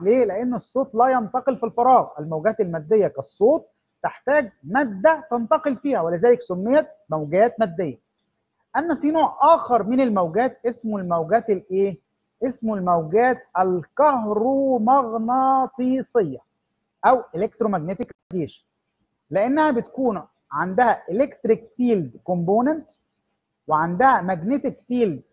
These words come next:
component أو عندها تأثير كهربي وتأثير مغناطيسي متعامدين على بعضهم البعض، وكذلك متعامدين على اتجاه انتشار الموجة. يعني الموجة ماشية كده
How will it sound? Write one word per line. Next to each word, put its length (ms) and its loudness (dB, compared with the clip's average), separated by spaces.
component 560 0
أو 160 4
عندها 440 0
تأثير 800 0
كهربي 640 2
وتأثير 1000 0
مغناطيسي 1040 -2
متعامدين 1000 0
على 300 4
بعضهم 480 2
البعض، 400 2
وكذلك 600 2
متعامدين 580 -2
على 180 2
اتجاه 320 -4
انتشار 380 -2
الموجة. 300 -4
يعني 180 -2
الموجة 200 -2
ماشية 260 -4
كده 280 0